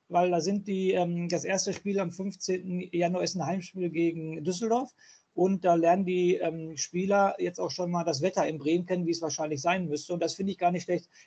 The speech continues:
Erinnere dich an Otto Rehagel, unsere glorreichen Zeiten. Der ist im Winter nie im Trainingslager geflogen.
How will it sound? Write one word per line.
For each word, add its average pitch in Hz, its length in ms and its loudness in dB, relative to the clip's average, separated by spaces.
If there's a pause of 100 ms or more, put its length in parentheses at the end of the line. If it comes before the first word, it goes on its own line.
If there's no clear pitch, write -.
Erinnere 196 260 4
dich 190 160 0
an 180 80 -2
Otto 202 220 0
Rehagel, 214 440 6
unsere 185 300 -4
glorreichen 196 500 6
Zeiten. 185 340 0
Der 185 100 2
ist 180 80 -4
im 180 120 -4
Winter 196 240 0
nie 214 120 4
im 208 100 0
Trainingslager 151 560 -6
geflogen. 190 480 -2